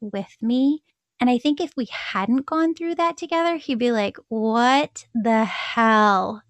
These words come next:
Julie? Like, what are you getting into?"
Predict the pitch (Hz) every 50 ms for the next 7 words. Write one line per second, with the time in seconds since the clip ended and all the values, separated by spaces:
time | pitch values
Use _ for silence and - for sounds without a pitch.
0 | _ 214 196 - 208 202 202 202 202 202 214 220 208 202 - - 220 202 202 220
1 | 220 233 240 247 254 285 294 277 - _ 269 240 240 240 233 226 233 233 202 196
2 | 233 220 208 208 202 208 202 - 269 285 294 294 285 - - 202 190 -